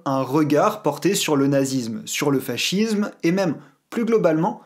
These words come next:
sur la diffusion des idées, sur la propagande qu'opèrent les régimes totalitaires. Cette pièce, c'est une alerte, un appel à la vigilance, une invitation à rester critique, libre,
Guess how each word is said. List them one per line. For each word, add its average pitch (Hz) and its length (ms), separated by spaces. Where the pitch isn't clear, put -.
sur 156 220
la 139 120
diffusion 175 640
des 135 260
idées, 156 360
sur - 240
la 123 160
propagande 185 800
qu'opèrent 147 440
les 127 100
régimes 127 420
totalitaires. 143 920
Cette 170 280
pièce, 196 520
c'est 147 280
une 202 140
alerte, 131 500
un 143 200
appel 156 440
à 120 100
la 120 100
vigilance, 160 680
une 151 160
invitation 196 560
à 143 80
rester 127 300
critique, 214 500
libre, 147 500